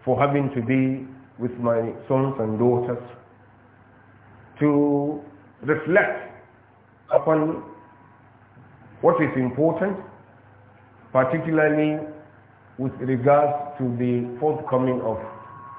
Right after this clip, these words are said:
the month of Ramadan. That is important, really important. And even if it is not to do with Ramadan, coming together to say as-salam to each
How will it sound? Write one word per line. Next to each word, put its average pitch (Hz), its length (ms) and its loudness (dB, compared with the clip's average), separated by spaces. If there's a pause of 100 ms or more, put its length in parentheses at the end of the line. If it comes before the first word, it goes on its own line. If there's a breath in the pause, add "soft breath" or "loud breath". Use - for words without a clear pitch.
the 127 80 2
month 127 240 2
of 113 180 -6
Ramadan. 107 520 0 (1400)
That 156 200 2
is 139 140 0
important, 135 540 0 (500)
really 139 340 2
important. 110 540 -4 (680)
And 131 200 2
even 254 520 4 (960)
if 196 160 0
it 165 160 -2
is 147 140 0
not - 280 -2
to 175 140 0
do 170 120 4
with 160 200 2 (140)
Ramadan, 123 640 2 (440)
coming 226 420 0
together 120 540 -2 (880)
to 135 180 0
say 165 480 2 (220)
as-salam 143 680 4
to 143 120 -2
each 160 220 -4